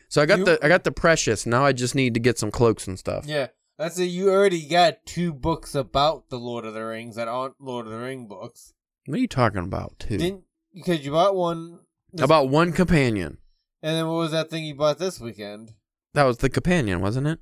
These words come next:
Speaker 2: What did, didn't, I thought you had something else before that.
Speaker 1: No, I just had The Hobbit and the trilogy.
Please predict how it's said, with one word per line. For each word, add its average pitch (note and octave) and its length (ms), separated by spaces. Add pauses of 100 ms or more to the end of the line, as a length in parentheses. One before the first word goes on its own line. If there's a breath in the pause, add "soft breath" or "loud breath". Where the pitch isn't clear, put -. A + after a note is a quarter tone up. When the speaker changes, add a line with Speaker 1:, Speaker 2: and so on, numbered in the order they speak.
(160)
Speaker 2:
What E3 160
did, E3 180
didn't, E3 240
I E3 80
thought F3 180
you D#3+ 100
had D#3+ 140
something D3+ 280
else D3+ 200
before G2 380
that. F2+ 320 (340)
Speaker 1:
No, C3 320
I C3+ 80
just C3+ 160
had C#3 140
The A2 100
Hobbit A2 400
and C#3 100
the C#3+ 100
trilogy. A#2 520